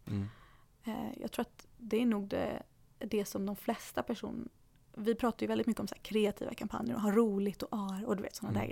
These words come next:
Speaker 2: grejer.
Speaker 1: Mm.
Speaker 2: Men, eh, jag tror att, mm, det mesta man får ut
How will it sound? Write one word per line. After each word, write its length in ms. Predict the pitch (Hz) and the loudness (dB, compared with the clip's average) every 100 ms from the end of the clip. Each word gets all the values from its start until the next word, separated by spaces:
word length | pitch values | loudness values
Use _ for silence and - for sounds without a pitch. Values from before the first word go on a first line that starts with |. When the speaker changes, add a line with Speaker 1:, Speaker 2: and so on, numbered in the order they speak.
| - | -2
Speaker 2:
grejer. 140 | - | -4
Speaker 1:
Mm. 100 | 104 - - - - - | -4 -6 -14 -18 -20 -4
Speaker 2:
Men, 300 | 208 202 196 | 0 2 2
eh, 720 | 196 190 196 208 247 247 247 247 | 0 0 0 -4 -6 -8 -8 -6
jag 120 | 220 | -4
tror 240 | - 208 | -2 -2
att, 260 | 208 - - - - | -4 -8 -18 -14 -4
mm, 440 | 226 226 220 220 - - - - - | -2 0 0 -2 -6 -20 -20 -16 -4
det 200 | 208 214 | 0 2
mesta 380 | 214 214 - 262 | 2 0 2 4
man 180 | 226 202 | 4 4
får 200 | - - | 0 2
ut 500 | 277 - - - | 2 0 -6 -12